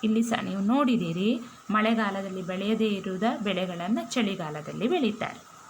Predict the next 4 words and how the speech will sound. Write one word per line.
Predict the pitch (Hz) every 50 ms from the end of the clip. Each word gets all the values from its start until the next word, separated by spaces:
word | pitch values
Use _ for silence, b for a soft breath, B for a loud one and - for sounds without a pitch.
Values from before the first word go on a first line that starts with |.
| - - - - - - - - - - - -
ಹೀಗೆ | 262 254 247 247
ಚಳಿಗಾಲದಲ್ಲಿ | 247 - - 269 269 403 440 427 403 392 370 381 370 370 339 349 349
ಬೆಳೆಯುವ | 247 262 233 226 226 226 214 214
ಬೆಳೆಗಳನ್ನ | 196 196 180 185 180 180 175 175 175 196 240 320